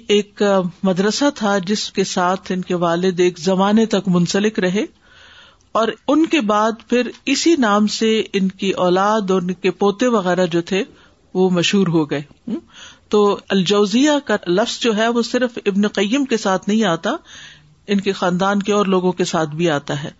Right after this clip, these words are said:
اور بعض اور اہل علم بھی اس میں شریک رہے ہیں۔ ان کی ولادت جو تھی وہ سکس نائنٹی ون ہجری میں ہوئی، صفر کے مہینے میں، سکس نائنٹی ون ہجری۔ اب کیا ہے، کچھ معلوم ہے آپ کو آج کل کیا چل رہا ہے ہجری سال؟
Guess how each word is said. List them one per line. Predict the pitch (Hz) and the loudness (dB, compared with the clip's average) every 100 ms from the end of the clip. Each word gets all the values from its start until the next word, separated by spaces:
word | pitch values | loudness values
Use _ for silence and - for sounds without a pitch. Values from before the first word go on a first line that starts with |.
| - - _ - | -20 -20 _ -4
اور | 190 175 | -2 -2
بعض | 175 202 190 185 | -2 0 -2 -2
اور | 208 214 185 | -2 0 0
اہل | 185 185 | 0 0
علم | 180 196 202 185 | 0 2 2 2
بھی | 180 | 2
اس | 175 - | 0 0
میں | 185 | 0
شریک | 190 175 165 160 | 0 2 2 0
رہے | 151 147 143 | 0 -2 -4
ہیں۔ | 139 - _ - - - - - - - - - | -6 -10 _ -20 -20 -20 -20 -20 -20 -20 -12 -2
ان | 247 | 0
کی | 240 | 2
ولادت | 226 226 233 294 262 | 0 0 0 0 2
جو | 277 | 0
تھی | - 285 | 2 2
وہ | 269 269 247 | 4 2 0
سکس | - 302 320 - | -2 -2 -2 0
نائنٹی | 240 240 240 | 2 2 2
ون | 233 247 240 | 2 4 4
ہجری | 196 202 240 240 | 4 4 4 4
میں | 185 | 4
ہوئی، | 156 143 143 | 4 2 0
صفر | - 196 220 196 | -2 -2 0 0
کے | 196 | 0
مہینے | 175 151 156 139 | 0 0 0 0
میں، | 139 135 - _ - | -2 -6 -10 _ -10
سکس | - 240 - - | -4 -4 -4 -2
نائنٹی | 175 175 | -2 0
ون | 175 175 | 0 2
ہجری۔ | 170 147 160 143 - | 0 -2 -4 -6 -4
اب | 220 233 - | -4 -4 -2
کیا | 262 196 | 0 0
ہے، | 165 | -2
کچھ | 175 - | -4 -2
معلوم | 175 175 247 262 | 0 0 0 0
ہے | |
آپ | 226 185 - | -2 -4 -6
کو | 165 | -4
آج | - 180 - | -2 -4 -4
کل | 208 | -6
کیا | 190 190 | -2 -2
چل | 180 165 | 0 -2
رہا | 160 160 170 | 0 -2 -2
ہے | |
ہجری | 160 165 165 | -2 -2 -4
سال؟ | 170 151 151 | -2 -2 -2